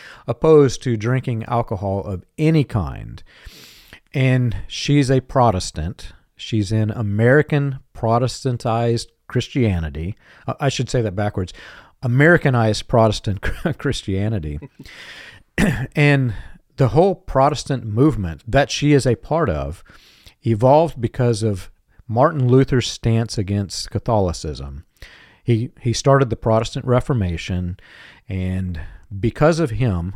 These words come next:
we have Protestant Christianity. Because of him, we have Pentecostalism, Baptists. All of these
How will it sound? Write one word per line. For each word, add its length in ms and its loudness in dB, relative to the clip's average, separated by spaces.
we 180 2
have 500 0
Protestant 480 -6
Christianity. 580 -2
Because 320 -4
of 80 -6
him, 180 -2
we 140 -2
have 400 -4
Pentecostalism, 1400 0
Baptists. 720 -2
All 280 4
of 100 2
these 340 2